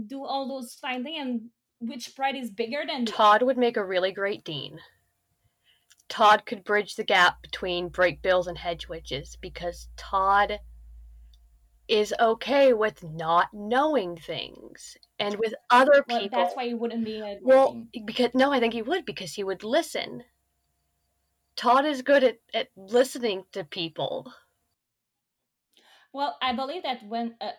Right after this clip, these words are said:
Speaker 1: a good leader has people that helps him that, of things that he doesn't know how to do. I do believe in that, but you
Speaker 2: Right, Todd would just be Dean Pelton from Community, never
Speaker 1: Yeah,
Speaker 2: mind.
Speaker 1: it would, it would just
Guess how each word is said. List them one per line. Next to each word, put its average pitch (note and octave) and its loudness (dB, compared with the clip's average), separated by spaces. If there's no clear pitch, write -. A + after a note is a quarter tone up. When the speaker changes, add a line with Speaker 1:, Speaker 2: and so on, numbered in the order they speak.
Speaker 1:
a G3+ -10
good A#3+ -6
leader A#3+ -6
has G3+ -10
people G#3 -12
that F#3 -12
helps - -12
him A3 -10
that, F#3+ -10
of G3+ -14
things G#3+ -8
that G3+ -10
he G#3 -10
doesn't F#3+ -14
know F#3 -14
how D#3+ -14
to F#3 -20
do. - -20
I G3+ -18
do G#3 -10
believe G3+ -10
in F#3 -14
that, G#3+ -6
but A#3 0
you B3 -8
Speaker 2:
Right, - -4
Todd A#3 6
would A#3+ 2
just G#3+ -2
be G#3 0
Dean G3 2
Pelton F#3 0
from F#3 -10
Community, F3 -8
never F3+ -8
Speaker 1:
Yeah, F3+ -6
Speaker 2:
mind. B3 -4
Speaker 1:
it A#3+ -2
would, C4+ -8
it C#4 -6
would B3 -4
just B3+ -10